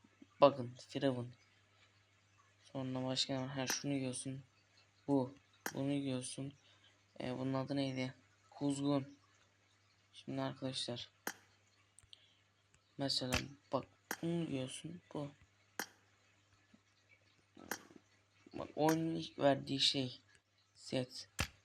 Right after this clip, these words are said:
Giyiyorsun. Bakın arkadaşlar görüyorsunuz. Yani nadir setler falan var.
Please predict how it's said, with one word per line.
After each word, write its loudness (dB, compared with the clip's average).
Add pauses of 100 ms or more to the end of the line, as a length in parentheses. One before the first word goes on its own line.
(240)
Giyiyorsun. -2
Bakın -2
arkadaşlar 0
görüyorsunuz. -4 (500)
Yani -2
nadir 6
setler 0
falan -2
var. 2